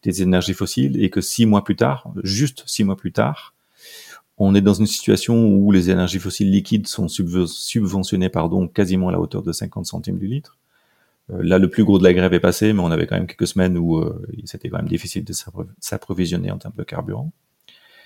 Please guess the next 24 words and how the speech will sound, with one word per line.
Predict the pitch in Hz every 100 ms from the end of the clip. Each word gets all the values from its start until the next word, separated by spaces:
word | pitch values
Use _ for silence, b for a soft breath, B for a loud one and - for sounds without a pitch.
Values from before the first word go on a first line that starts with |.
| b b b -
Et | 104
de |
manière | 101 98 98
plus | -
large, | 101 107 139 104
on | 92 92
nous | 90
dit, | 104
ben, | 104 95 90
cet | 87 -
hiver, | 90 90 117 98
euh, | 87 87 90 95 95 98
si | - -
on | 92
veut | 87
tous | - 104 -
avoir | 90 104
de | 92
l'électricité, | 92 87 - - - 113 117
il | -
va | 92
falloir | 80 92
qu'on | - 90
fasse | 110 110